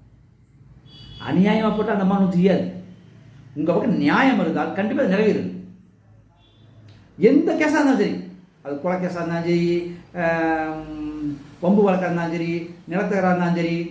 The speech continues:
பொட்டி கேஸா இருந்தாலும் சரி, எந்த பிரச்சனை இருந்தாலும் சரி, வம்புக்கு வழக்குக்கு வர்றவனா இருந்தாலும் சரி, எந்த பிரச்சனை இருந்தாலும் சரி, உங்களுடைய கோரிக்கைகள் கண்டிப்பா நிறைவேறும். பழனிக்கு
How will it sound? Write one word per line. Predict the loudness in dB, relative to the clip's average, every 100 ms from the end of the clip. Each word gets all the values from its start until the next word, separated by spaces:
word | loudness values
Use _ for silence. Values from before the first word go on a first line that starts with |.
| -12 -20 _ -6
பொட்டி | -4 0
கேஸா | 0 2
இருந்தாலும் | 0 0 0
சரி, | 0 0
எந்த | 0
பிரச்சனை | 0 2
இருந்தாலும் | 2 2 2
சரி, | -2 -8 -16 -20 -20 _ _ _ _ _ _ _ _ 2
வம்புக்கு | 4 4 2 0 0
வழக்குக்கு | 0 -2 -2
வர்றவனா | 0 2 2
இருந்தாலும் | 2 0
சரி, | -2 -4 -2
எந்த | -2
பிரச்சனை | -2 -2
இருந்தாலும் | 0
சரி, | -2 -8 -16 -20 -16 -4 2
உங்களுடைய | 4 4 4 2 -2 -6
கோரிக்கைகள் | 0 0 2 0 2 0 -4 -14 -16 -4
கண்டிப்பா | 0 2 2
நிறைவேறும். | 0 0 -4 -8 -16 -20 -20 -20 -20 -20 _ _ -20 -20 -20 -20 -20 -20 -20 -20 -20 -20 -20 -20 -20 -8 2
பழனிக்கு | 4 4 2 0 2